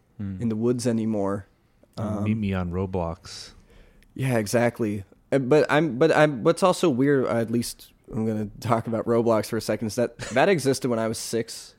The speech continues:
Speaker 2: You know, it, wa-, it was something that
Speaker 3: That's
Speaker 2: kids
Speaker 3: cra-
Speaker 2: used to play on, on, on, on the, on, on the, on the computers in the, um,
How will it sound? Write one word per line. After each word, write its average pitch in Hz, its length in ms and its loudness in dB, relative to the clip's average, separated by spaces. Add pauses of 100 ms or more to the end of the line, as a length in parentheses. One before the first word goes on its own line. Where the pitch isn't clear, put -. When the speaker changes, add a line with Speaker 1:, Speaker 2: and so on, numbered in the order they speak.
Speaker 2:
You 120 100 -4
know, 113 360 0
it, 135 100 4
wa-, 156 160 4
it 165 80 6
was 180 160 6
something 165 320 4
that - 80 6
Speaker 3:
That's - 160 2
Speaker 2:
kids 147 220 4
Speaker 3:
cra- 151 80 6
Speaker 2:
used - 140 2
to 160 60 4
play 143 520 8 (320)
on, 156 220 6
on, 151 200 4
on, 156 220 6
on 160 160 6
the, 160 80 6 (260)
on, 147 340 6
on 151 140 6
the, 143 160 2 (140)
on 143 120 6
the 143 60 4
computers 147 800 4
in 127 240 4
the, 113 460 2 (400)
um, 107 500 -2